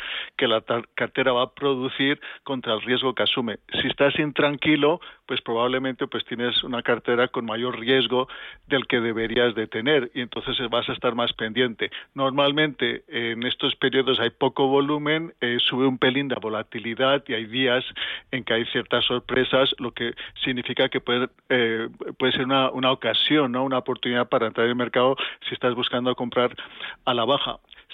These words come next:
Sí que es cierto que está súper complicado el mercado porque estamos en, en un momento de inflexión en que nos preguntamos si este crecimiento, eh, tan extraordinario se va a mantener en el tiempo, que no va a ser el caso,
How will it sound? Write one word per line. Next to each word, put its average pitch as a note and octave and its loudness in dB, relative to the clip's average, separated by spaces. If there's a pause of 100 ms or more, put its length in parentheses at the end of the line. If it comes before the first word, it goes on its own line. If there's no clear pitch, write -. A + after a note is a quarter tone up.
Sí D#3 0
que D3+ 2
es C#3+ 2
cierto D#3 2
que - -6
está C#3 0 (300)
súper C3 0
complicado B2+ 0
el C#3 0
mercado C3+ 2
porque A#2+ -6
estamos B2 -2
en, B2 -2 (340)
en C3+ -6
un C3+ -4
momento C3+ 2
de G#2+ -2
inflexión C3 0 (340)
en B2+ -2
que B2 0
nos A#2 -2
preguntamos B2+ -2 (220)
si C3 0
este B2 0
crecimiento, B2+ -2 (400)
eh, A#2+ -2 (120)
tan A#2 0
extraordinario B2 -2
se - 0
va B2 4
a - 0
mantener B2+ 2
en B2+ 0
el B2+ 0
tiempo, D#3 0 (160)
que A#2+ 0
no A#2 0
va A#2+ 2
a - 0
ser - -2
el B2+ -2
caso, C#3+ 2